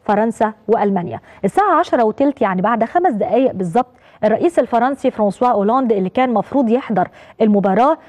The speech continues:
غادر الاستاد فورًا. عشرة وستة وتلاتين دقيقة، فرنسا بتعلن عن سقوط تمنتاشر شخص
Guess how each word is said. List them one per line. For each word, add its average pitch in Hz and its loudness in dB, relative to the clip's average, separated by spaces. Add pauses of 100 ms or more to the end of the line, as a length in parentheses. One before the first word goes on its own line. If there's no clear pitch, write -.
(200)
غادر 320 4
الاستاد 269 0
فورًا. 190 -2 (300)
عشرة 269 2
وستة 254 0
وتلاتين 240 0
دقيقة، 254 2
فرنسا 269 0
بتعلن 226 2
عن 208 0
سقوط 320 -2
تمنتاشر 240 0
شخص 320 -2